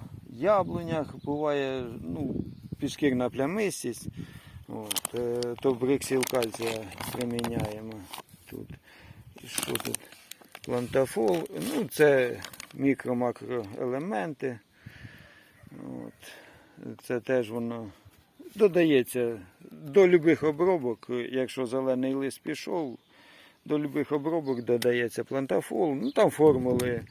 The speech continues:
е, не в першій половині, е, літа приміняємо де більше азоту, а потім, е, де більше, ну, це вже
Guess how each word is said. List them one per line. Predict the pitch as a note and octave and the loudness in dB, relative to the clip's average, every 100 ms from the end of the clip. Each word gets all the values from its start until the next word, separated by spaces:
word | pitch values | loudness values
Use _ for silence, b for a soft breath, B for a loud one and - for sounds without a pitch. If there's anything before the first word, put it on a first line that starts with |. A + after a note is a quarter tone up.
| B B B | B B B
е, | B2+ B2+ B2+ | -4 -2 0
не | C3+ C#3+ | 2 2
в | C3+ | 2
першій | B2 D#3 C#3+ - - - - - - - C#3+ C3 | 6 8 8 4 -8 -8 -10 -10 -12 -2 0 0
половині, | - C3+ C3 C3+ C3 C3 A#2 B B B B B B B | 2 2 4 4 2 0 -2 B B B B B B B
е, | - - - - - - - | -8 -8 -8 -14 -10 -8 -4
літа | C#3 C#3 C#3 B2 A#2 A#2 A2+ A#2 A#2 G2+ B | -2 4 4 4 0 -2 -2 -8 -14 -18 B
приміняємо | - C3+ C3+ C3 B2 B2 B2 B2 | 0 2 4 4 2 2 0 -2
де | A#2+ C3 | 2 2
більше | A2+ B2+ G#2+ B2 A#2+ G#2+ - b b b b b b b _ _ - | 2 -2 -2 -2 -4 -6 -16 b b b b b b b _ _ -2
азоту, | D3 F3 B3 A3 F3 D3+ A2+ B B B - | 0 2 2 2 2 -2 -2 B B B -4
а | G2 | -4
потім, | A#2+ E3 D3+ C3+ B2 B2 | -2 -2 0 0 2 0
е, | A#2+ | -2
де | A#2 B2+ | 0 2
більше, | B2 B2+ A#2+ - A#2+ - - - - - - - - - - - - - - - - - - | 2 0 0 0 0 0 -2 -2 -2 -2 -2 -6 -10 -8 -6 -8 -4 -4 -2 -4 -6 -8 -4
ну, | D#4+ | -2
це | - C#3+ | 4 4
вже | B2+ | 6